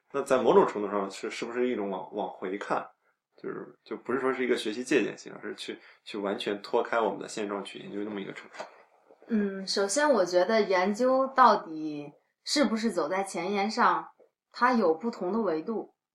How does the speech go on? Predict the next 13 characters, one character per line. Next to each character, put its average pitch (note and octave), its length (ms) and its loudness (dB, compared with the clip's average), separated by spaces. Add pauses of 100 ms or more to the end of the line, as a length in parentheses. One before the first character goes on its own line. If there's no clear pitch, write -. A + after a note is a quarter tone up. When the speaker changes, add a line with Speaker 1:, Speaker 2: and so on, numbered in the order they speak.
(260)
Speaker 2:
它 C#4+ 160 8
既 C#4 160 0
有 F#3+ 120 6
时 G3+ 220 2
间 A#3 260 6
维 F#3 140 4
度 G#3+ 160 -2
上 F3+ 420 2
的 D3+ 600 0
这 G#3 160 0
种 D3+ 340 -6
前 F3+ 320 -2
沿， D3+ 300 -2